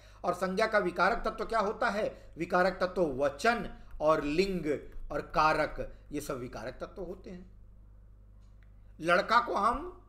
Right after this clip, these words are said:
किसी भी रूप में प्रयोग कर सकते हैं, कभी हम इसको कर्ता बना सकते हैं, कभी क्रिया, जरूरी नहीं है कि उसका वचन बदले और लिंग बदले तो ही। विकारक तत्व संज्ञा, अ, कारक भी होता है संज्ञा का, और संज्ञा के विकारक तत्व में ही ये सब आते हैं। कौन कौन सी चीज़ें?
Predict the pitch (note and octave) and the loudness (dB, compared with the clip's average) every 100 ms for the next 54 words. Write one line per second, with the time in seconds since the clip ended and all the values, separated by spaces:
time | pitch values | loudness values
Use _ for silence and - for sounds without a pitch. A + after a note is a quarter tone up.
0 | - - - A#3 F#3 B3+ B3 B3+ B3+ C4 | -20 -20 -10 -4 -2 0 0 -2 -2 -4
1 | B3 A#3+ A3+ A#3 - A#3 - A3 A3+ A3+ | -2 -6 -4 -4 -4 -8 -8 -6 -6 -8
2 | - - - F3+ G3+ G#3+ G3+ G3+ - E3+ | -14 -8 2 2 4 0 -2 -6 -2 0
3 | - G3+ G#3 G#3 - - A3 A3 F3 E3+ | 2 0 0 -4 -8 -10 -8 -4 -4 -4
4 | E3 E3+ F3 F3+ A3 C#4+ C#4+ C#4+ - - | 0 2 6 4 4 0 -2 -2 -4 0
5 | A3+ G3 F#3+ A3+ G#3 F#3+ A3 A3 G3+ G3 | 2 2 0 0 -2 -2 0 2 2 -2
6 | G3+ G3 G3+ G3 F3 F3 - - - - | -6 -4 -4 -2 -2 -4 -8 -16 -20 -20
7 | - - - - - - D#3 D3 D3 E3 | -20 -20 -20 -20 -20 -16 -10 -2 4 6
8 | A3 - - A#3+ - F#3+ G3 G#3+ E3+ E3 | 4 0 -6 -6 -6 -6 -4 2 4 4
9 | D3 E3 G3+ B3+ C4 C4 - D3+ A2+ F#2 | 2 0 0 -2 -4 -6 -4 -6 -8 -14
10 | - - - - - F3 D#3 - - - | -18 -20 -20 -20 -8 -2 -2 -2 -8 -14
11 | - - E3 - E3+ G#3 A3+ A3 G3+ F#3 | -20 -8 -6 -4 -2 0 0 -4 -2 0
12 | A#3 - - G#3 A#3+ A3+ B3+ C#4+ G3+ F3+ | 0 -2 -4 -6 -6 -6 -6 -8 -4 -2
13 | D3+ - D3 C#3+ F#3 G3+ A3 G3 G3 G3+ | -2 -4 -10 -6 -6 -4 -6 -6 -10 -12
14 | A3+ A3+ | -12 -14